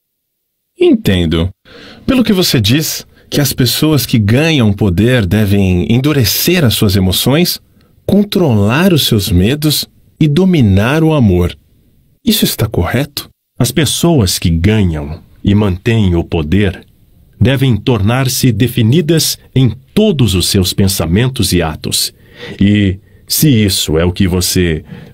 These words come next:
Speaker 2: chama endurecer, então sim, eles têm que ser duros.
Speaker 1: Vamos olhar para as fontes da vantagem de ser definido em todos os assuntos do dia a dia de nossa vida.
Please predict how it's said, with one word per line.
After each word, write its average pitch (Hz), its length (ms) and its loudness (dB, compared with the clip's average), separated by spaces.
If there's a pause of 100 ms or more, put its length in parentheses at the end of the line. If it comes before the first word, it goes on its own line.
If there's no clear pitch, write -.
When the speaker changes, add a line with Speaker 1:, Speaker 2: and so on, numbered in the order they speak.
Speaker 2:
chama 98 760 0
endurecer, 107 960 0
então 196 440 0
sim, 147 340 0 (540)
eles 107 220 0
têm 214 140 0
que 113 120 -2
ser 87 220 -2
duros. - 520 -4 (720)
Speaker 1:
Vamos 254 300 4
olhar 160 320 2
para 160 180 0
as - 140 0
fontes 139 400 0
da 123 100 2
vantagem 120 720 0
de 98 140 0
ser 101 240 -2
definido 139 920 0 (360)
em 117 140 2 (200)
todos 190 320 0
os 156 160 2
assuntos 139 540 0
do 123 100 2
dia 127 220 0
a 123 40 -2
dia 135 240 0
de 120 120 2
nossa 131 260 0
vida. 92 400 -2